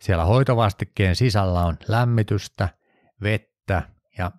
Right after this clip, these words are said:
jätevettä. Jokainen on kuullut varmaan sen, että lämmityks, sähköenergia, energia, kaukolämpö, öljylämmitys, joissain Paperiliiton U P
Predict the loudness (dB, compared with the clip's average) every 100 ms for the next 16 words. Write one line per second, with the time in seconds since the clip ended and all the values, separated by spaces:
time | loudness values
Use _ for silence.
0 | -8 -6 -4 -6 -10 -16 -18 _ -20 -20
1 | _ _ _ _ -8 -8 -2 0 0 2
2 | 0 0 -2 -2 2 2 0 0 0 0
3 | -2 -2 -2 -4 -6 -10 -10 -10 -6 -4
4 | -4 -6 -6 -8 -10 -20 _ -6 -4 -4
5 | -4 -2 0 -2 -2 -4 -4 -4 -8 -4
6 | 0 0 -2 -6 -8 -6 -6 -8 _ -4
7 | -2 -2 -2 -2 -2 -2 -2 -4 -6 -2
8 | 0 2 2 0 -2 -4 -6 -4 -6 -8
9 | -20 _ _ _ _ _ -2 -2 -2 -4
10 | -4 -2 -2 -2 -2 0 0 -2 -2 -2
11 | -2 -8 -12 -4 -4 -2